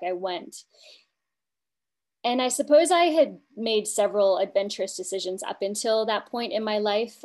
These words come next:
especially choosing to move from place to place. I know that's not exactly the most conventional way to live your life. Um, but what happened after that first trip to Antarctica, I think, kind of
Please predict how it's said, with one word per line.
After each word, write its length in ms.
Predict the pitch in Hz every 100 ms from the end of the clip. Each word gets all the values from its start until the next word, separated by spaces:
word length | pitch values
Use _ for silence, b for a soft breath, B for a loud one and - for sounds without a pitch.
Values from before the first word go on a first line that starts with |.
| -
especially 720 | 208 - 208 - 208 190 180
choosing 500 | 180 - 220 190 190
to 120 | 196 196
move 420 | 190 196 240 254
from 180 | 220 214
place 260 | 202 202
to 80 | -
place. 340 | - 226 254
I 40 | 208
know 120 | 180
that's 240 | 175 - -
not 300 | 175 175 - _ -
exactly 500 | 190 196 180 - 175
the 80 | 185
most 260 | 185 185
conventional 840 | - 185 185 - 196 180 175 170 - _ _ _ _ _ _
way 260 | 190 185 185
to 140 | -
live 180 | 175 175
your 100 | 175
life. 300 | 180 220 311 - B B B B _
Um, 420 | - 202 202 196 - - - -
but 320 | 226 214 - - _ _ _ _ _
what 200 | - 254
happened 340 | 285 311 302 240
after 500 | - 220 226 - 220
that 220 | 202 185 -
first 220 | 214 214
trip 140 | 220
to 120 | -
Antarctica, 680 | 208 208 208 202 214 214 190 175
I 80 |
think, 260 | 202 208 208
kind 120 | 220
of 80 | 208